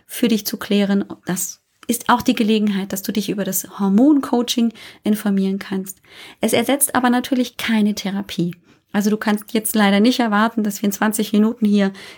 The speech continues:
den kompletten Therapieplan aufbauen. Du merkst schon, das Thema ist super komplex und das können zwanzig Minuten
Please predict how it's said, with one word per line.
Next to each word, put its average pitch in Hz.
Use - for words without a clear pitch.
den 202
kompletten 214
Therapieplan 202
aufbauen. 190
Du 208
merkst 196
schon, 226
das 214
Thema 233
ist 220
super 247
komplex 202
und 196
das -
können 254
zwanzig 226
Minuten 220